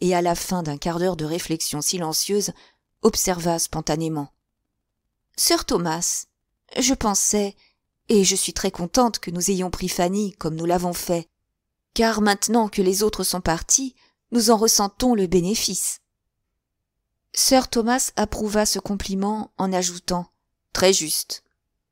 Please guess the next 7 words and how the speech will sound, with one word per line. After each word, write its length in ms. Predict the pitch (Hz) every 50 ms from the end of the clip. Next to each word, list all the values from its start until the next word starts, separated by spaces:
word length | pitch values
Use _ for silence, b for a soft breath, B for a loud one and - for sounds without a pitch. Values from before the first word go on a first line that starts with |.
| _ _ _ _ _ _ _ _ _ -
Nous 120 | 175 185
montrons 400 | 190 196 196 - - - 190 185
à 60 | 170 170
Fanny 460 | - 190 180 185 196 214 214 196 - _
quelle 240 | - - 175 180 170
bonne 240 | 165 202 190 196 190
personne 580 | 196 185 185 - - - 196 196 190 180 175